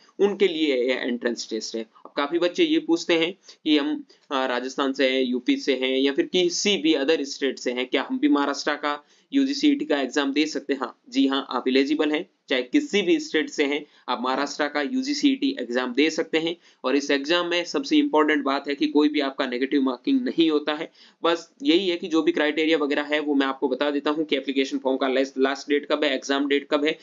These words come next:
वो सारी चीजें आ चुकी है। देखो, online registration and confirmation of application form on website सोलह जनवरी से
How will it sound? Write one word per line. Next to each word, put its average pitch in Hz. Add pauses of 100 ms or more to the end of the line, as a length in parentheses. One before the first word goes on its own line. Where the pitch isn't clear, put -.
(220)
वो 165
सारी 160
चीजें 175
आ 151
चुकी 175
है। 170
देखो, 156
online 160
registration 151 (240)
and 135
confirmation 151
of 135
application 170
form 139 (540)
on 143
website 151 (200)
सोलह 180
जनवरी 156
से 143